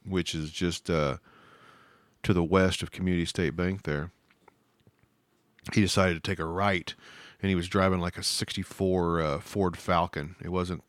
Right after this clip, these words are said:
exactly the epitome of, uh, s-, you know, handling. And, uh, when he turned the corner, he didn't make it, and he skidded up into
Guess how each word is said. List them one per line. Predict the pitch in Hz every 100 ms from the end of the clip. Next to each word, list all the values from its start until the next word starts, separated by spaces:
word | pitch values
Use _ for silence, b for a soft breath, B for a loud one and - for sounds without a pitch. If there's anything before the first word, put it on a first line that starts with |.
| -
exactly | 85 90 85 85 78
the | 78 78
epitome | 76 - 92 82 78
of, | 76 78
uh, | 73 85
s-, | - -
you | 85
know, | 73 87 - -
handling. | 104 90 71 73 90 _ B B B B B B B -
And, | 85 87 82 82
uh, | 85 76 71 - -
when | 107
he | 104 98
turned | - 120 117
the | 107
corner, | - 110 110 87
he | 98
didn't | 95 82
make | 87 104 101
it, | 131 - _ _ _ - -
and | 95
he | 90
skidded | 82 - - 175 104 95 120 B B B B B B _ _ _ _ _ - - _ - _ 110
up | 110 -
into | - 107 101 98 107 101 98 95 92 90